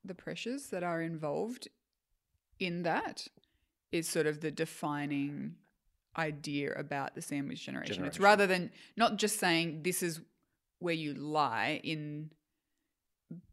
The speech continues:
Speaker 1: in between generations, but rather you're feeling squashed.
Speaker 2: Pressured.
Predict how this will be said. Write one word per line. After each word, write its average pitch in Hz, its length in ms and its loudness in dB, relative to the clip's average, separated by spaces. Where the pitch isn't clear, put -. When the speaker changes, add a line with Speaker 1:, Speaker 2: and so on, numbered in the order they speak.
Speaker 1:
in 180 100 0
between 160 300 -2
generations, 143 640 0
but - 240 -2
rather 147 280 2
you're 147 240 -2
feeling 151 880 0
squashed. - 380 -8
Speaker 2:
Pressured. 101 480 -4